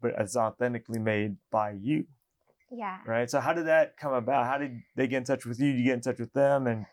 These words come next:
Speaker 1: you made, it seemed like a thousand mugs.
Speaker 2: Uh, so I have to, like, credit all of that to Twitter
Speaker 1: Mm-hmm.
Speaker 2: because,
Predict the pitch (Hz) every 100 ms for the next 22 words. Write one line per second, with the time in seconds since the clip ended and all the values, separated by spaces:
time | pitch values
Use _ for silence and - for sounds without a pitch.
0 | _ _ 139 127 123 135 120 196 170 107
1 | - _ 135 117 113 113 113 110 - -
2 | - - - - - - 294 285 285 277
3 | 277 - 269 - - 403 392 320 277 277
4 | - _ _ _ _ _ _ _ _ _
5 | _ _ - 285 349 381 403 440 - 370
6 | 294 277 - - 277 262 277 - 233 247
7 | 254 254 240 247 - - 262 - 185 202
8 | 254 330 381 _ _ 139 127 120 120 302
9 | 285 - 294 254 247 240